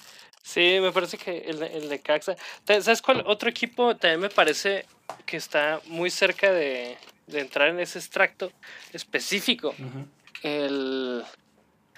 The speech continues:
Speaker 1: ¿cómo se llama? Los Diablos Rojos se llaman.
Speaker 2: Ni sabemos de nombre.
Speaker 1: Ni sabemos de soccer.
Speaker 2: Ah, sí, lo-, los Diablitos. Eh, me
Speaker 1: Sí.
Speaker 2: suena un chingo. Al chile. <laughs> Güey, s-, s-, somos dos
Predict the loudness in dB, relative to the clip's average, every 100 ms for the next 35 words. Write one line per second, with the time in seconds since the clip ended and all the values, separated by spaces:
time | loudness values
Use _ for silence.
0 | -20 _ _ -14 -6 -2 -2 0 0 -2
1 | -2 -6 -8 -10 -20 -20 -20 _ _ _
2 | _ -20 -20 _ -20 -20 -20 -20 -20 -20
3 | -20 -20 -20 -20 -12 0 0 4 4 6
4 | 4 2 0 2 2 -2 -4 0 4 6
5 | 6 4 0 0 -2 -6 -6 -4 2 4
6 | 4 2 -2 -2 0 2 0 2 4 4
7 | 2 -2 -14 -14 -8 -6 -2 4 4 4
8 | 0 -2 -4 -6 -6 -6 -4 -2 -4 -4
9 | -2 -2 -2 -4 -4 -6 -8 -4 -4 -4
10 | -4 -4 -4 -18 -18 -14 2 6 6 4
11 | -2 -8 -8 -8 -8 -10 -12 -4 2 4
12 | 4 6 6 6 4 -4 -8 -12